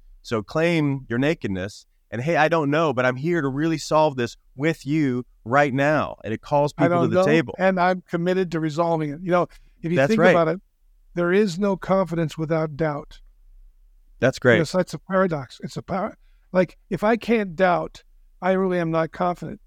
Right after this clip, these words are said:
Speaker 2: because it's in the doubt. It takes confidence to enter the doubt to see what's wanted and needed, for things to fall apart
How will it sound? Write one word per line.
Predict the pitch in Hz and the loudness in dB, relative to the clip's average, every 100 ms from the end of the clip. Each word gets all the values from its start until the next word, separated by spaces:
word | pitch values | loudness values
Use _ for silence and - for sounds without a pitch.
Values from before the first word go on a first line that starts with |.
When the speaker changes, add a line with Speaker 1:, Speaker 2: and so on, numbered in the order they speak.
| - | -18
Speaker 2:
because | 156 170 156 | -6 -4 -4
it's | 151 190 | -4 -2
in | 190 | -2
the | |
doubt. | 156 185 208 190 - _ - - | 0 2 2 2 -4 _ -20 -16
It | - | -4
takes | 202 202 | -2 -2
confidence | - 214 180 185 - | 2 2 2 -2 -6
to | 381 | -6
enter | 220 190 165 | -4 -2 -4
the | 147 | -4
doubt | 147 180 170 - _ - _ - | 2 4 4 0 _ -20 _ -16
to | |
see | - 202 | -6 -4
what's | 180 170 165 | -2 -2 -2
wanted | 170 175 165 | 0 0 -2
and | 160 160 | -4 -2
needed, | 175 151 - _ - _ | -2 -4 -10 _ -20 _
for | - | -10
things | 160 202 185 | -4 -2 -2
to | - | -6
fall | - 190 175 | -2 0 0
apart | - 180 165 165 | -2 -2 -2 -4